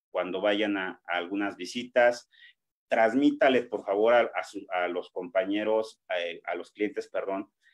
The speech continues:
este, que al final tenemos que empezar a entablar y establecer protocolos de seguridad. Desafortunadamente, sí nos estamos encontrando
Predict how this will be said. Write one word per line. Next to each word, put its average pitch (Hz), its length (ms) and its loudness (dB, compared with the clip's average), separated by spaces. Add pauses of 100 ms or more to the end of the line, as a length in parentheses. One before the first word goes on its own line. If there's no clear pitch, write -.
(180)
este, 101 460 -6
que - 80 0
al 107 140 0
final 135 400 0
tenemos 131 520 2
que 113 100 -8
empezar 110 800 0
a 95 200 4
entablar 98 960 0
y 92 100 -12
establecer 92 840 -4
protocolos 95 720 -4
de 90 80 -12
seguridad. 87 580 -6 (480)
Desafortunadamente, 139 1200 0
sí 139 220 -2
nos 139 240 -4
estamos 123 420 -6
encontrando 104 800 -2